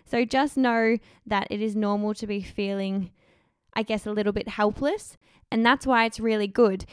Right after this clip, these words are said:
if you know exactly what role you're going to be playing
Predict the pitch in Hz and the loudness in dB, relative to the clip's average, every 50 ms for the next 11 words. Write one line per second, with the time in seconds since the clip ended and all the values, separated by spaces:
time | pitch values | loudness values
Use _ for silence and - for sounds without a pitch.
0 | - - - 220 190 214 220 220 214 202 196 196 196 185 202 202 202 - - 220 | -14 -6 -4 -2 0 2 2 2 2 2 0 0 -2 -2 -2 -4 -4 -2 -4 -4
1 | 208 202 202 190 - - 196 208 202 190 196 196 196 190 185 190 190 196 190 190 | -2 0 0 -2 -2 -2 -2 0 2 2 2 2 0 -2 -4 -4 -4 -4 -4 -6
2 | - - - 190 190 190 - - - 208 196 190 - - 208 220 | -8 -6 -6 -6 -6 -6 -8 -4 -2 0 0 0 -2 -2 -4 -4